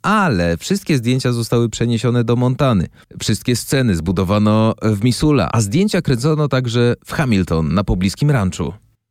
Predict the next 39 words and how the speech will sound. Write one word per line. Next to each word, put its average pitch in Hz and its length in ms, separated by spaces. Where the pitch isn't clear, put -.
Sam 185 360
Sheridan, 160 540
który 143 240
jest 127 380
scenarzystą 143 800
i 127 140
reżyserem, 104 720
gra 107 160
także 117 320
handlarza 113 520
końmi 110 600
Travisa 104 640
Whitleya. 120 640
Jest 113 200
właścicielem 131 560
dwóch 95 220
ranch 90 200
w - 60
Teksasie. 82 480
Kupił 208 300
konie, 143 400
na 113 120
których 117 260
jeżdżą 113 260
aktorzy. 104 420
Mało 175 260
tego, 110 200
reżyser 165 440
jest 151 180
nie 147 100
tylko 220 260
właścicielem 135 500
tych 113 140
koni, 117 340
ale 156 220
sam 147 360
uczył 123 340
aktorów 90 400
jazdy. 76 400